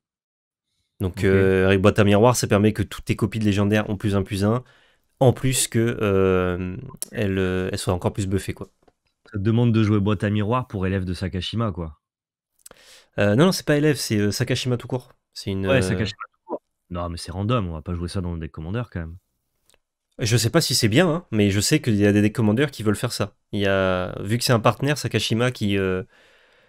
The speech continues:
Speaker 1: qui copie n'importe quoi,
Speaker 2: Ah,
Speaker 1: euh,
Speaker 2: un deck commander qui doit vouloir peut-être faire ça, mais moi je pense que c'est surtout une carte pour essayer de, vu qu'il y a beaucoup de légendes, pour essayer de junker un peu, quoi.
Speaker 1: Peut-être qu'on peut junker en standard, mais, pff,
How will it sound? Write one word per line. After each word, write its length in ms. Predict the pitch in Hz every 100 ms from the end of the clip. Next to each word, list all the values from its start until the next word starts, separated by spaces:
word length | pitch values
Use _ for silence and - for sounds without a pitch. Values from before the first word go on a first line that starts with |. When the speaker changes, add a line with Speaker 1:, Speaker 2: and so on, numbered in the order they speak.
| _ _
Speaker 1:
qui 180 | - -
copie 280 | 120 - 117
n'importe 300 | 110 101 -
quoi, 240 | 120 127
Speaker 2:
Ah, 80 | 123 101
Speaker 1:
euh, 340 | 92 90 90 - - -
Speaker 2:
un 100 | 131
deck 180 | 135 135 -
commander 400 | 123 135 151 147
qui 120 | -
doit 120 | 104 98
vouloir 380 | 95 101 101
peut-être 280 | - 95 98
faire 140 | 117 110
ça, 200 | 143 139
mais 280 | 101 90 90 123
moi 160 | 143
je 60 | -
pense 160 | 214 -
que 80 |
c'est 80 | 139
surtout 220 | 131 117
une 100 | 131
carte 200 | 113 143 -
pour 120 | 110
essayer 240 | - 120
de, 120 | 110
vu 180 | 104 123
qu'il 80 | 135
y 20 |
a 40 | 110
beaucoup 240 | 110 127
de 60 | 113
légendes, 300 | 117 147 120
pour 100 | 98
essayer 180 | -
de 140 | 90 90
junker 260 | 98 98
un 100 | 104
peu, 140 | 113 151
quoi. 220 | 107 92 _ _ _ _ _ _ _ _ _ _ -
Speaker 1:
Peut-être 260 | - 147
qu'on 100 | 135
peut 140 | 110 107
junker 240 | 110 110
en 60 | 104
standard, 420 | - 104 104 101
mais, 180 | 90 90
pff, 320 | - -